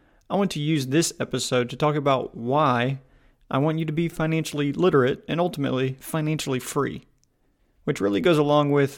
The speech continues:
why I think financial literacy should be taught in high schools and why I am so passionate about it.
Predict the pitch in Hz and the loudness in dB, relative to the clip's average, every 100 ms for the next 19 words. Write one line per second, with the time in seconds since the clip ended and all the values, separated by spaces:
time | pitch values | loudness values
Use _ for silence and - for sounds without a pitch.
0 | - 131 135 131 131 127 123 131 123 - | -6 2 4 4 2 -2 -2 -2 -2 0
1 | 131 127 123 127 123 120 - 131 120 135 | 0 0 0 0 0 -2 -4 -4 -4 -6
2 | - - 135 127 - 127 120 185 - 131 | -10 -8 -4 -4 -4 -6 0 0 0 -2
3 | 123 123 - _ _ _ - 127 139 147 | -2 -2 -10 _ _ _ -4 -2 2 2
4 | 147 - 127 127 120 127 - 139 143 - | 2 0 0 -2 -2 -2 0 0 -2 -4
5 | 147 135 - - 123 123 123 - - - | -2 -2 -4 -6 -4 0 0 0 -6 -12